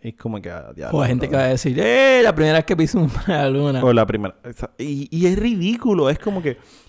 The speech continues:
Speaker 1: para tú decir que no fuimos a la luna hoy en día, que este año se cumplen cincuenta años de que fuimos,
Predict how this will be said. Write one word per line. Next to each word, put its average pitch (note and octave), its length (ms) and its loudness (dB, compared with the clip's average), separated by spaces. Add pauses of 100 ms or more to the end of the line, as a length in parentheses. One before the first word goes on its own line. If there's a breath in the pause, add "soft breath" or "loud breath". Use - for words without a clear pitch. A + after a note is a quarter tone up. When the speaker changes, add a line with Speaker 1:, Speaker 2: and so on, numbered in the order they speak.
(100)
Speaker 1:
para D#3+ 340 0
tú G3 200 4
decir D3+ 760 0
que B2 180 2
no C3 260 0
fuimos F3 720 -2
a D3 120 0
la C3+ 180 4
luna C#3 440 0 (360)
hoy A2+ 440 4 (200)
en A2+ 280 -2
día, A2+ 320 0
que G#2 400 -2
este A2 200 -4
año C3 180 0
se C3+ 100 -4
cumplen C#3 340 -2
cincuenta C3 560 -2
años C#3 200 0
de C3+ 80 -4
que C3+ 60 -2
fuimos, A2+ 340 -4